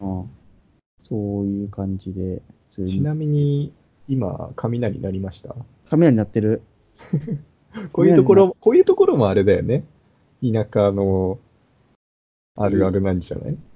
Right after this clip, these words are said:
Speaker 1: いや、まあ、それは単純に距離が離れてるからじゃねえの。
Speaker 2: いや、だってさ、関東地方よりもさ、絶対、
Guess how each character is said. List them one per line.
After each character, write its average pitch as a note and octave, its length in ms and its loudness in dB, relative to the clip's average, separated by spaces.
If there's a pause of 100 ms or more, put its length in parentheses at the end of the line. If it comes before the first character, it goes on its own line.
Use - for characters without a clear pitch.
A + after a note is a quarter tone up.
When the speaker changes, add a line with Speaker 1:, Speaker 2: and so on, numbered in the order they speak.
(380)
Speaker 1:
い A#2 60 -2
や、 A#2+ 80 6
ま A2 140 4
あ、 A2 60 2
そ - 140 -4
れ D3 80 8
は F#3+ 60 6
単 G#3 220 6
純 A3+ 140 6
に G3 100 4
距 B3 120 4
離 A#3 120 6
が D3 80 2
離 C#3 220 4
れ E3+ 60 4
て E3 80 2
る D#3 80 4
か C3 120 2
ら A#2+ 80 0
じ A#2 40 -2
ゃ A#2 40 -2
ね A#2 100 0
え G2+ 40 0
の。 F#2+ 120 -6 (680)
Speaker 2:
い A#2+ 60 -4
や、 A#2 200 2 (800)
だ A#2+ 120 -4
っ - 60 -4
て - 160 -10
さ、 G2 360 -6 (120)
関 C#4+ 340 -6
東 D#4+ 220 2
地 - 220 2
方 F#2+ 240 6
よ F#2 120 0
り F#2+ 100 -6
も F#2+ 140 -8
さ、 - 300 -10 (280)
絶 G#2+ 120 -6 (220)
対、 E3+ 240 -2